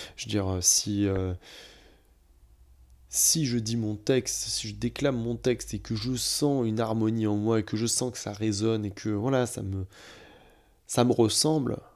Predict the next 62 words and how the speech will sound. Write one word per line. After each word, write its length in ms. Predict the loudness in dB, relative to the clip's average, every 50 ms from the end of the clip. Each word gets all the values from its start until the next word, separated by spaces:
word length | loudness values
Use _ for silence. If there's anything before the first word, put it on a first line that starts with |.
| _ _ _ -6
là, 240 | -2 0 0 0
d'accord, 340 | 0 -2 -6 -4 -6 -8 -6 -6
on 100 | -8 -8
est, 160 | -6 -6 -6 -6
on 100 | -6 -2
est 100 | 0 0
dedans, 300 | 2 2 2 2 2 0
quoi. 160 | -2 -8 -14 -20 -20 _ -20
Par 140 | -20 -18 -8
contre, 320 | -6 -6 -6 -4 -6 -6
voilà, 240 | -6 -4 -4 -4 -4
il 80 | -4 -4
y 60 | -4
a, 40 | -4
il 80 | -2
y 60 | -2 -2
a 60 | -4
plein 240 | 0 2 2 2 2
de 120 | 2 0
choses 280 | 0 0 0 -2 -2 -4
qui 100 | -6 -4
vont 140 | -4 -4
pas 140 | -2 -2 -2
résonner 580 | 2 2 2 4 4 2 4 4 4 2 2 0 -4 -14 -14 -14 -16 -18 -8 -4
et, 260 | 0 2 6 6 6
euh, 240 | 6 6 2 0 -2
on 120 | -2 -4
va 100 | -6 -6
se 80 | -8 -4
dire, 160 | -4 -4 -4
bon, 160 | -4 -8 -10 -8
bah, 80 | -8 -8
voilà, 240 | -6 -6 -6 -6 -4
là, 180 | -2 -2 0 0
là, 320 | 2 4 6 6 6 6
en 140 | 4 4 2
effet, 420 | 0 -2 0 2 4 4 4 4
l'aller-retour, 640 | 4 2 2 2 4 4 4 2 2 2 0 0 2
il 100 | 0 0
est, 140 | 0 -2 -2
il 140 | -4 0 2
est 80 | 4 4
essentiel. 500 | 4 2 0 -2 -2 0 0 -2 -2 -4 -10 -16 -20 -20 -20 -20 _
Dire, 140 | -10 -10 -8 -8
bon, 100 | -10 -12 -14 -12 -8
voilà, 220 | -6 -6 -6 -6
je 160 | -8 -10 -2
l'ai 140 | 0 2 2
dit 120 | 6 8 8
à 60 | 8
l'oral, 500 | 8 6 4 4 4 4 4 4 2 2
ça 180 | 0 0 0 0
ne 80 | 0
me 100 | 0 -2
convient 300 | -2 -4 -4 -6 -6 -6
pas, 260 | -4 -2 -2 -2 0 -2
je 140 | -2 -2
modifie 580 | -2 0 -2 -2 -2 -2 -4 -4 -8 -12 -6 -6
ça, 200 | -2 0 0 0
je 120 | 0 -2
modifie 380 | -4 -4 -4 -6 -8 -10 -8 -8
ça. 200 | -6 -6 -6 -8